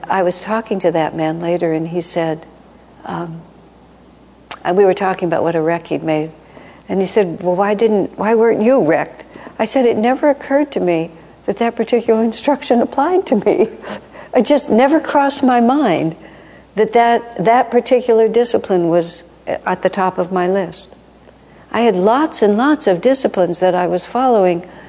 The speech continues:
but it just never crossed my mind that that would be one of them. I mean, when I was a nun, yes, of course, but once I married, it was just, I was married. That was what my life was gonna be.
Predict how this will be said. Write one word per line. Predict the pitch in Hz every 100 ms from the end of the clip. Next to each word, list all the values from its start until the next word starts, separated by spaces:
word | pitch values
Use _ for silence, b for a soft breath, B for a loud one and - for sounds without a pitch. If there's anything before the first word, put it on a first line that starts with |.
| B
but | 254
it |
just | 226 254
never | 269
crossed | 262 - 254 240
my | 240 233
mind | 240 254 170
that | 170 170
that | 185 175
would | 185 185 - -
be | 202
one | 226 277
of | 185 -
them. | 160 160 B B B B
I |
mean, | 214 185
when | 196
I | 185
was | 156 156 156
a |
nun, | 151 202 254 156
yes, | 170 185
of | 151 -
course, | 247 220
but | - - - B B B
once | 240 269
I | 247
married, | 220 175 180 240 254
it | 240
was | 240
just, | - 247 -
I | 233
was | 247 240
married. | 262 285 156 156
That | 180
was | 196
what | 214 202
my | 196
life | 185 185 190
was | -
gonna | 202 185
be. | 185 247 165